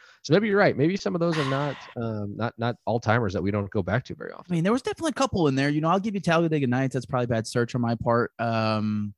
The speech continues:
Speaker 2: Cars was a big movie. Uh, it doesn't really, uh, uh, relate to
Speaker 1: Yeah.
Speaker 2: me at all. And I forget one of the first ones that you said was also a big movie, but,
Speaker 1: Departed.
Speaker 2: like,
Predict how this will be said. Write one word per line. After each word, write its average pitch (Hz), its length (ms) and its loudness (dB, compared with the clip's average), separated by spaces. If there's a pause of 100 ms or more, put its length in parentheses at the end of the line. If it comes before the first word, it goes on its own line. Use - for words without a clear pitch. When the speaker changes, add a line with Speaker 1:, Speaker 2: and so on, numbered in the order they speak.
(640)
Speaker 2:
Cars 170 320 2
was 175 160 6
a 170 40 6
big 156 200 4
movie. 156 580 4
Uh, 120 120 -4
it 123 100 -4
doesn't 131 200 0
really, 120 220 2
uh, 117 80 4 (180)
uh, 80 300 -2
relate 120 360 -2
to 120 80 -2
Speaker 1:
Yeah. 117 40 0
Speaker 2:
me 127 160 2
at 123 80 2
all. 123 400 4 (380)
And 117 400 -2
I - 80 -10
forget 151 240 -4
one 160 80 2
of 147 80 4
the 107 160 0
first 123 240 0
ones 110 100 0
that 107 100 -2
you 107 60 -2
said 104 220 -2
was 107 120 -2
also 107 220 -2
a 104 60 0
big 107 180 -2
movie, 107 300 0
but, 104 100 -6
Speaker 1:
Departed. 104 220 0
Speaker 2:
like, 107 140 -6